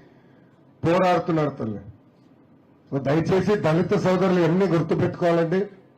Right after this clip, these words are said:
పవనన్నతో చంద్రబాబు నాయుడు గారితో చర్చించి బాబు సూపర్ సిక్స్ మేనిఫెస్టో రూపొందించాం.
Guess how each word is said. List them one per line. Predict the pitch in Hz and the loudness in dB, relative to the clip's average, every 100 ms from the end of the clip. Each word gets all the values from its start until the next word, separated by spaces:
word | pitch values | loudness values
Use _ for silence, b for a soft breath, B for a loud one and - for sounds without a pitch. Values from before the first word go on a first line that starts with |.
| - 190 160 - - - - 160 | -4 0 0 -4 -18 -20 -6 -2
పవనన్నతో | 185 202 202 202 208 | 2 2 2 2 2
చంద్రబాబు | 196 185 175 190 202 196 185 | 0 0 0 2 2 2 2
నాయుడు | 190 | 2
గారితో | 185 185 196 | 2 0 0
చర్చించి | - 175 175 202 202 208 170 - B B - | 0 0 0 -2 2 2 0 -4 B B -2
బాబు | 156 185 185 196 | 0 2 2 0
సూపర్ | - 185 - 180 | 0 -2 -2 -2
సిక్స్ | - 180 165 | -2 -4 0
మేనిఫెస్టో | 165 175 160 160 175 | 0 0 -2 -4 -2
రూపొందించాం. | 156 143 151 151 139 139 | -2 -2 -2 -2 -2 -6